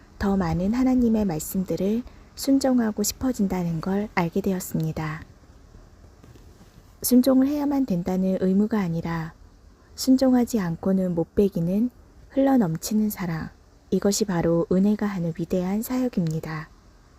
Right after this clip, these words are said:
내가 모든 사람에게 자유하였으나 스스로 모든 사람에게 종이 된 것은 더 많은 사람을 얻고자 함이라. 그렇습니다.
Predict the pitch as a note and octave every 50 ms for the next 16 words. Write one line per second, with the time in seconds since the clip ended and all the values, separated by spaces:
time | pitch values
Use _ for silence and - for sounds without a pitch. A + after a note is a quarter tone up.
0 | - - _ _ - _ - - - - _ - _ - _ _ - _ _ -
1 | _ _ _ - _ _ _ - - - - G#3 G#3 G#3 A3 G#3+ G3 F3+ F3 -
2 | A3+ A3+ A#3+ C4+ C4 C4 B3+ B3+ B3 A3 G3+ - G3+ - - G3+ F3+ F3+ F#3 F#3
3 | F#3+ F#3+ F#3+ - - - D#3+ D#3+ D#3+ E3 D#3+ D#3+ - - - - - - - -
4 | - - - B3 - - B3 A#3 A3+ A3 G3+ F#3 E3+ F3 - G#3+ A3 G#3+ - B3
5 | A#3+ A#3 A3 F#3+ F3 E3+ - F3+ F3+ - - - G3 G3+ G3+ G#3 - F#3 E3 D#3+
6 | - E3 E3 - - G#3+ G#3+ A3 B3 - - - - - _ _ - - - -
7 | - - - F#3+ F#3+ G3 F#3 E3 E3 E3 F#3 G3+ G#3+ - B3+ B3 A#3+ A#3 A3 A3
8 | A3 G#3+ G4 E3 - - - F#3 F3+ - F#3+ G3 G#3+ G#3+ F3 E3+ E3+ D#3 D3+ D3+
9 | E3+ - - _ _ - _ _ - - - - _ - - - _ - - -
10 | - - - - - - - - _ _ _ - - _ _ _ _ - - -
11 | F#3+ G3 - - - G3 F3 E3+ F3 - F3 F3 F3 E3+